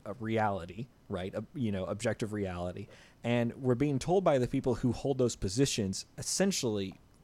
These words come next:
falsehoods. And that should give us a lot of pause and a lot of reason to assess those.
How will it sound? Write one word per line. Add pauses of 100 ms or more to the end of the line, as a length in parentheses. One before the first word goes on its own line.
(120)
falsehoods.
And
that
should
give
us
a
lot
of
pause
and
a
lot
of
reason
to
assess
those.